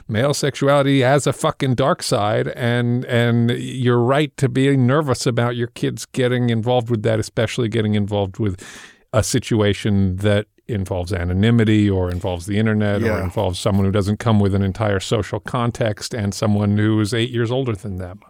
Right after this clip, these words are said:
Speaker 1: Um,
Speaker 2: Yeah.
Speaker 1: I think that, like, there's reasonable cause for, you know, alertness and suspicion and worry separate from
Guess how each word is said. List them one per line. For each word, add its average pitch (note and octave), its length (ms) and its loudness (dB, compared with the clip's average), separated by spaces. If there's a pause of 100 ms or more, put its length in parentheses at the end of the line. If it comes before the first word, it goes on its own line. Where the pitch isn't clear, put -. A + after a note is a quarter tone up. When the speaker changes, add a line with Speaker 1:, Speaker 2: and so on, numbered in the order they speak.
Speaker 1:
Um, A2+ 460 0
Speaker 2:
Yeah. A#2 340 0 (340)
Speaker 1:
I D#3 100 4
think F#3+ 220 2
that, F3 200 4
like, C#3 220 2
there's C3+ 240 4
reasonable D3 500 4
cause B2+ 460 0
for, A2 460 2
you B2+ 760 -2
know, G2+ 380 2
alertness G#2 540 0
and G2 260 0
suspicion G#2+ 640 -2
and F#2+ 200 2
worry G2 640 2
separate - 640 -2
from F#2+ 600 2